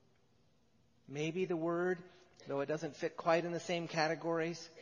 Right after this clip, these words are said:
treasure. That's, that's what I'm talking about. When we talk about the glory of God, we're s-, we're talking about seeing something in, in that way,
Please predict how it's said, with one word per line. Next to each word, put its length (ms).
treasure. 560
That's, 400
that's 300
what 100
I'm 140
talking 420
about. 280
When 120
we 80
talk 280
about 220
the 80
glory 520
of 120
God, 340
we're 160
s-, 360
we're 100
talking 380
about 280
seeing 600
something 580
in, 260
in 240
that 320
way, 380